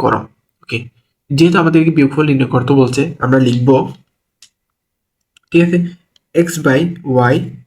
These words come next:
এবং, হ্যাঁ, x plus y by y এর রাশি তার বলছিল। ওকে,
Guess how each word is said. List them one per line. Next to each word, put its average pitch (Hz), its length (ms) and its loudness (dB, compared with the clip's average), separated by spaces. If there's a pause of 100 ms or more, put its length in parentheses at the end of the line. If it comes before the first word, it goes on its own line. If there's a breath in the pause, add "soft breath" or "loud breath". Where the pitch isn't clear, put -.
(680)
এবং, 170 280 2 (600)
হ্যাঁ, 196 160 0 (760)
x 147 160 -2 (260)
plus 131 240 0 (280)
y 123 120 0
by 143 100 2 (200)
y 117 40 -6 (1200)
এর 196 100 0
রাশি 185 160 2 (180)
তার 139 100 2 (100)
বলছিল। 120 260 -2 (180)
ওকে, 180 140 -2